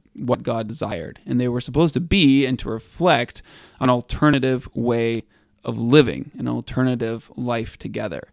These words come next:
And, and I think that that sort of location,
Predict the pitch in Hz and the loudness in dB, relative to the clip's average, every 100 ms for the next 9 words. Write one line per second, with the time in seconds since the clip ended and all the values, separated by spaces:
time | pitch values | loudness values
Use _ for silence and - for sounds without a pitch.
0 | _ - _ - 127 110 131 135 147 131 | _ -20 _ -6 -2 0 2 4 4 2
1 | 120 113 127 135 135 - 127 120 113 - | 0 -4 -2 0 -2 -4 -4 -2 -4 -10
2 | - - _ _ _ _ _ - 120 123 | -16 -18 _ _ _ _ _ -8 0 0
3 | 120 - 156 151 135 117 120 | 0 -2 0 2 0 -2 -2